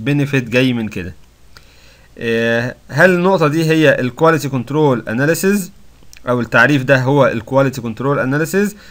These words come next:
ولا marginal analysis ولا standard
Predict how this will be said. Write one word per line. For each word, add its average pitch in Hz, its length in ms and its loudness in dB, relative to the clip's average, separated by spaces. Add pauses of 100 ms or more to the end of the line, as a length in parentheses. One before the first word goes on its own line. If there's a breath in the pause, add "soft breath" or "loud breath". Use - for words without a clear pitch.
(160 loud breath)
ولا 135 340 2
marginal 117 720 0
analysis 165 600 -2
ولا 135 440 2
standard 131 500 -2